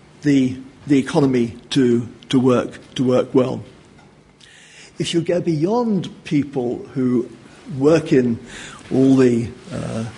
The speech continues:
high value added sectors of the economy, service sectors, uh, or, or whatever, uh, you come to a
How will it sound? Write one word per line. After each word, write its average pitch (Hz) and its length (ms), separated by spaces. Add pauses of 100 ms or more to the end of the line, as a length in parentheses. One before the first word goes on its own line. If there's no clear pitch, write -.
(240)
high 156 280
value 139 320
added 131 320
sectors 127 520
of 117 140
the 123 80
economy, 131 480
service 135 520
sectors, 127 600 (520)
uh, 120 600
or, 123 520 (160)
or 127 180
whatever, 139 560 (1080)
uh, 160 280 (800)
you 185 300
come 254 400
to 185 480
a 165 500